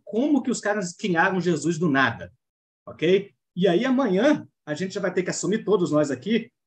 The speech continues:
que o miticismo é o que tá certo, ou pelo menos tem evidência muito forte. Mesmo assim, hoje, ainda o racional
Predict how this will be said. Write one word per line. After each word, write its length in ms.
que 120
o 60
miticismo 760
é 100
o 120
que 60
tá 100
certo, 460
ou 160
pelo 180
menos 380
tem 140
evidência 400
muito 220
forte. 380
Mesmo 460
assim, 460
hoje, 640
ainda 340
o 40
racional 800